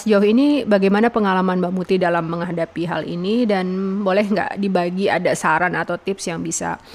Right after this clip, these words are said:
eh, Mbak Muti share ke rekan-rekan student yang lain dalam menghadapi masa-masa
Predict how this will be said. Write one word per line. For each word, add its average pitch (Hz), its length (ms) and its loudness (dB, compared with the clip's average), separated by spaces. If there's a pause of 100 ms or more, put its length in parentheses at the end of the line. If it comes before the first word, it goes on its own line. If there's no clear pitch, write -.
(340)
eh, 175 400 0
Mbak 165 160 0
Muti 170 240 -6
share 175 320 -4
ke 170 180 -4 (380)
rekan-rekan 170 560 -6
student 170 280 -6
yang 160 200 -6
lain 170 320 -4
dalam 165 240 -4
menghadapi 165 400 -6
masa-masa 156 720 -10